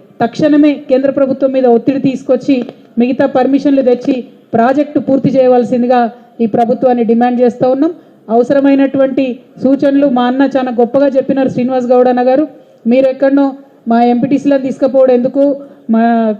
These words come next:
కౌన్సిలర్లను గుంజుకపోవడం ఎందుకు, ఇవన్నీ చేసుడు ఎందుకు?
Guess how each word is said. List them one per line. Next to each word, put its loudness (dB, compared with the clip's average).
కౌన్సిలర్లను 2
గుంజుకపోవడం 2
ఎందుకు, 0
ఇవన్నీ 2
చేసుడు 0
ఎందుకు? 0